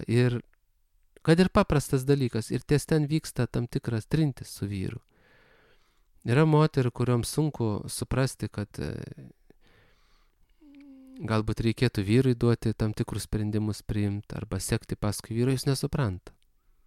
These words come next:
Skaito tos šventraščius metų metais, bet praktikoje jis to negali padaryt. Yra vyrai, kuriems sunku suvokt, kad reikia vaikams skirt dėmesio. Jie bėga, palikę vaikus į harinamas, dar kažkur.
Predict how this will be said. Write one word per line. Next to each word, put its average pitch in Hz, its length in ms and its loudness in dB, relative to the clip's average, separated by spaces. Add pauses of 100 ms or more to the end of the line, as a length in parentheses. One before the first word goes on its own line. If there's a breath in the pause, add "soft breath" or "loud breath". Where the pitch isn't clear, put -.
(1080)
Skaito 180 400 0
tos - 180 -2
šventraščius 143 560 -2
metų 127 260 0
metais, 120 380 0
bet 117 160 0
praktikoje 147 540 0
jis - 160 -8
to 117 60 -8
negali 107 360 -4
padaryt. 113 360 -8 (1800)
Yra 139 200 4
vyrai, 160 340 2
kuriems 117 380 -2
sunku 135 240 -2
suvokt, - 320 -4
kad 107 160 -2
reikia 117 240 -2
vaikams 107 540 -2
skirt 104 180 -6
dėmesio. 104 480 -6 (1700)
Jie 113 100 -6
bėga, 131 320 6
palikę 117 400 -2
vaikus 110 460 -2
į - 80 -4
harinamas, 110 580 0
dar 120 160 0
kažkur. 110 400 -2